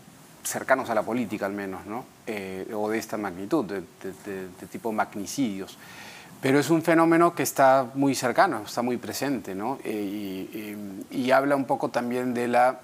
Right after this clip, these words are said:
eh, del avance de economías y, y de sectores ilegales en,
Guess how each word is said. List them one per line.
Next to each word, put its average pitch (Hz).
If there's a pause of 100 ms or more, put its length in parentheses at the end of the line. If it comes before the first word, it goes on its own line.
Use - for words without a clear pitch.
eh, 107
del 107
avance 131
de 123
economías 120
y, -
y 101
de 101
sectores 117
ilegales 107
en, -